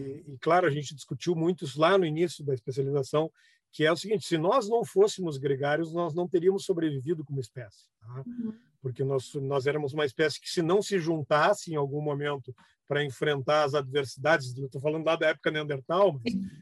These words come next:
Speaker 1: né, a
Speaker 2: Uhum.
Speaker 1: gente teria morrido, porque nós éramos, nós somos frágeis, em tese,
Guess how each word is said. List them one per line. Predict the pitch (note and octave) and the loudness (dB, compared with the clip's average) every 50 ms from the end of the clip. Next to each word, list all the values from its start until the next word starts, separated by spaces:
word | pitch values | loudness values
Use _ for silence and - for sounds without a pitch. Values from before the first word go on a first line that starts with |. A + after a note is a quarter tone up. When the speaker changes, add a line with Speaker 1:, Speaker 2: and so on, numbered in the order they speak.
| - _ _ | -20 _ _
Speaker 1:
né, | C#3 D3 | 2 4
a | D#3+ F#3 | 4 6
Speaker 2:
Uhum. | F#3+ F#3+ | 6 6
Speaker 1:
gente | F#3 F3 F#3 G3 | 6 4 2 4
teria | G3 F#3+ G3+ G#3 | 4 6 6 6
morrido, | A3+ A#3 G3+ - A#3 C#4+ C4 G#3 | 6 6 4 4 2 0 0 -2
porque | C#3 D3+ C3 D3+ | -8 -8 -6 -2
nós | D3+ D3+ C#3+ C3 | 0 0 2 2
éramos, | E3 D#3+ E3 E3+ D3+ - - _ _ _ _ - | 2 2 0 -2 -4 -6 -12 _ _ _ _ 0
nós | E3 F3+ F#3 - | 4 4 4 6
somos | - F#3+ F3+ F#3+ - - | 6 4 4 4 0 0
frágeis, | - F3+ F3+ G3 A#3 C4+ G3 E3 D#3 C3+ C3+ | 2 4 6 6 6 4 2 0 -2 -2 -4
em | D3+ C#3+ | -6 -6
tese, | B2 D#3 D#3+ E3+ F3 E3 C#3+ C#3+ C#3+ B2+ | 0 2 2 2 2 0 -2 -4 -8 -10